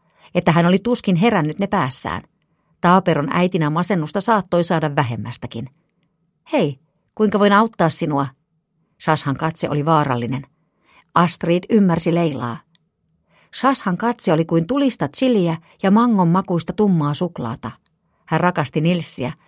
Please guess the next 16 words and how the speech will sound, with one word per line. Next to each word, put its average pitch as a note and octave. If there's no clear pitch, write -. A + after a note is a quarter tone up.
mutta F#3
tämä G3
oli A3+
ja F3+
tuli G#3+
aina A#3
pysymään G#3
aivan A3
mahtavana G#3
yhdistelmänä E3+
maitosuklaata F#3
ja D3+
kesävadelmia. C3
"Hei, E3+
yksi A#3+
tuore G3+